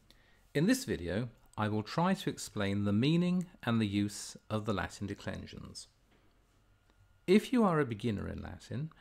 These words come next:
and if English is your first language, and particularly if English is your only language, you may find these difficult to understand. You may find them difficult so far as Latin nouns are given so many different endings,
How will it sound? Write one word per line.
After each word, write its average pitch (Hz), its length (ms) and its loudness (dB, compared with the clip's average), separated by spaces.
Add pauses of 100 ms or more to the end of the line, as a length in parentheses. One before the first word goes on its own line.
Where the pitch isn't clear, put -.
(240)
and 120 160 2
if 117 100 2
English 196 360 4
is 151 100 0
your 143 140 0
first - 480 -6
language, 92 560 -6 (300)
and 113 220 -2
particularly 95 880 -6 (140)
if 110 180 -4
English 117 380 -2
is 101 160 -2
your 98 160 0
only 107 300 2
language, 87 560 -8 (540)
you 180 120 4
may 233 160 6
find 110 400 0
these 113 160 -2
difficult - 540 -8
to 90 100 -8
understand. 85 680 -10 (340)
You 120 160 2
may 131 140 4
find 180 340 4
them 196 120 6
difficult - 680 -8 (160)
so - 180 -6
far 110 240 4
as 107 100 0
Latin 147 440 2
nouns 101 400 0
are 107 40 -4
given 95 280 -4
so 156 420 2
many 170 160 2
different 151 320 -2
endings, 90 680 -4